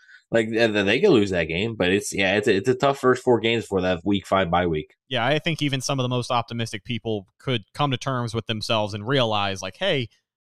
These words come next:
Speaker 2: uh, the Bucs may be lucky to come out of this
Speaker 1: Even,
Speaker 2: stretch
Speaker 1: even if, even
Speaker 2: two and two.
Speaker 1: if they had, like, Tom Brady, you would say, like, "Still tough schedule, like, tough first four games." I mean,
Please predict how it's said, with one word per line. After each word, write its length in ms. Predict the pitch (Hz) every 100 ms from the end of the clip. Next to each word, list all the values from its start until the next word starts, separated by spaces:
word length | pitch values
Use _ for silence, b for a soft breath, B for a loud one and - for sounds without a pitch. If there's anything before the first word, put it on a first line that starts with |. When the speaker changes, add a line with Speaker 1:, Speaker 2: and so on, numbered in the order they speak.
| _
Speaker 2:
uh, 160 | 120 110
the 100 | 127
Bucs 240 | 165 -
may 240 | 135 143 147
be 200 | 131 123
lucky 320 | 123 120 113
to 80 | 101
come 180 | 120
out 160 | 110 104
of 80 | 104
this 400 | 101 98 - -
Speaker 1:
Even, 200 | 170 220
Speaker 2:
stretch 160 | - 147
Speaker 1:
even 240 | 226 302
if, 60 | 196
even 60 | 147
Speaker 2:
two 80 |
and 80 | 98
two. 260 | 139 196 285
Speaker 1:
if 120 | 185
they 120 | 139
had, 140 | 135 120
like, 160 | 113
Tom 240 | 104 120 113
Brady, 480 | 95 143 - 69 -
you 220 | - 104 104
would 120 | 101
say, 240 | - 101
like, 320 | 98 90 87 - -
"Still 480 | - - - 156 - _ _ _ _ _
tough 200 | - 311
schedule, 440 | - 175 - 226 165
like, 220 | 196 196 - _ _
tough 240 | 262 262
first 260 | - 180 180
four 160 | 165 156
games." 400 | 156 147 90 76
I 80 |
mean, 240 | 107 110